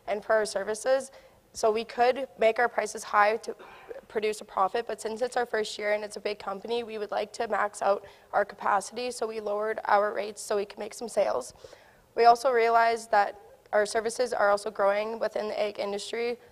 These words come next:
so we wanted to have lower rates so that, uh, consumers or producers would be able to afford our services before it becomes too expensive. And then we also wa-, want to penetrate the market, which means we are gonna have lower rates than our,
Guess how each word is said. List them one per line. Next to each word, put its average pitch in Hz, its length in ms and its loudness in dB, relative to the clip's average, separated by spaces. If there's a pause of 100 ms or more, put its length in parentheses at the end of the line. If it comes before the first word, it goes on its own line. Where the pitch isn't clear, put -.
so - 160 0
we 220 120 0
wanted 214 320 -2
to 233 160 0
have 214 320 4
lower 202 240 4
rates 202 320 -8
so 220 140 0
that, 190 440 2
uh, - 140 -4
consumers 214 680 -2
or 202 140 4
producers 202 580 -6
would 214 140 -2
be 208 100 -4
able 208 140 -6
to - 160 -4
afford 202 300 0
our 202 80 -2
services 202 440 -8
before 208 280 -6
it 214 80 -10
becomes 208 300 -2
too - 100 -8
expensive. 214 580 -4 (720)
And 226 180 4
then 226 320 6
we 240 160 2
also 220 280 4
wa-, 254 180 2 (100)
want 214 160 4
to 214 40 -6
penetrate 226 440 -6
the - 60 -8
market, 202 360 2
which - 200 -8
means 214 380 -6
we 208 180 0
are 202 140 6
gonna 214 180 -2
have 208 200 0
lower 208 220 2
rates 214 320 -4
than 202 160 -2
our, 196 200 0